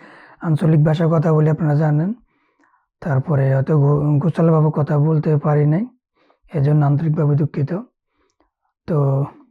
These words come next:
যদি ভিডিওটা আপনার, আহ, যদি কোনো কাজে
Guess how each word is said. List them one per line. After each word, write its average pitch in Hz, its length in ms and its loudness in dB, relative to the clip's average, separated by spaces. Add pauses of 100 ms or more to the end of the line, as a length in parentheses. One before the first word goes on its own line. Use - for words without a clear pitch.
(240)
যদি 165 360 2
ভিডিওটা 160 680 2
আপনার, 151 460 0 (1120)
আহ, 131 360 0
যদি 160 220 2
কোনো 170 240 0
কাজে 180 840 0